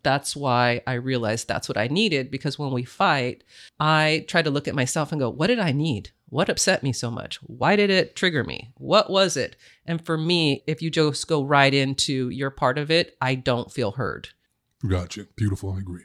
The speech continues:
Speaker 2: Let's move on to these questions now, now that we got
Speaker 1: Let's
Speaker 2: that
Speaker 1: do
Speaker 2: out the
Speaker 1: it.
Speaker 2: way.
Speaker 1: So Rolanda in Nashville, Tennessee says,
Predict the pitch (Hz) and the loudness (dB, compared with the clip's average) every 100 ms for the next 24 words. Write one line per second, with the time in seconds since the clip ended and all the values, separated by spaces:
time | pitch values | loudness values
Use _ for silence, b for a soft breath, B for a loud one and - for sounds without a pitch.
0 | - 123 185 202 185 196 170 185 175 175 | -4 2 8 8 8 6 6 4 6 4
1 | 180 - 180 120 120 101 107 127 135 135 | 4 4 4 6 6 6 4 2 4 6
2 | 139 151 - 262 226 110 101 - _ _ | 6 6 6 6 6 6 4 -2 _ _
3 | _ _ - - 196 160 151 170 220 226 | _ _ -6 0 4 4 6 6 6 6
4 | 247 247 196 175 165 185 214 247 220 214 | 4 4 2 2 6 4 4 2 2 2
5 | 220 202 - 180 170 - - - 151 143 | 2 2 0 0 0 -2 -4 2 4 4
6 | - - | 2 -8